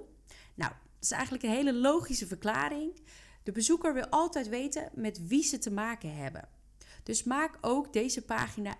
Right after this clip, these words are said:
echt persoonlijk. Waar ga jij nou als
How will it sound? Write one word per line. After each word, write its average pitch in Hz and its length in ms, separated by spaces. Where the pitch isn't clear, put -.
echt 285 260
persoonlijk. 233 760
Waar 247 180
ga 320 220
jij 269 460
nou 294 260
als 226 320